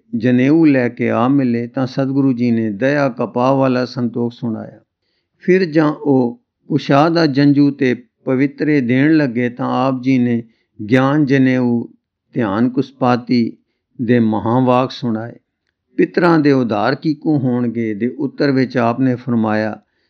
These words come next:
"ਸਾਡੇ ਪਿੱਤਰ ਜਗਤ ਉਧਾਰਨਹਾਰ ਹੋਏ ਹਨ, ਉਹ ਉਧਰਨੇ ਦੀ ਲੋੜ ਨਹੀਂ ਰੱਖਦੇ।" ਫਿਰ ਉਹਨਾਂ ਲੋਕਾਂ ਨੇ ਦਾਨ ਦੀ ਯਾਚਨਾ ਕੀਤੀ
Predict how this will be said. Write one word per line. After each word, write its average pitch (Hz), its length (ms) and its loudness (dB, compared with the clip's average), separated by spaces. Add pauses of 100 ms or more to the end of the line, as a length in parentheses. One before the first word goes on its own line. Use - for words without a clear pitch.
"ਸਾਡੇ 131 500 -2
ਪਿੱਤਰ 151 500 -4 (260)
ਜਗਤ 147 420 0
ਉਧਾਰਨਹਾਰ 107 840 -2
ਹੋਏ 131 220 2
ਹਨ, 107 240 -8 (760)
ਉਹ 180 200 4
ਉਧਰਨੇ 180 560 0
ਦੀ 143 160 4
ਲੋੜ 131 280 2
ਨਹੀਂ 135 260 0
ਰੱਖਦੇ।" 120 420 -6 (580)
ਫਿਰ 170 320 2 (160)
ਉਹਨਾਂ 180 340 2
ਲੋਕਾਂ 143 420 2
ਨੇ 131 160 2
ਦਾਨ 120 440 0
ਦੀ 143 180 2
ਯਾਚਨਾ 123 500 0
ਕੀਤੀ 120 580 -8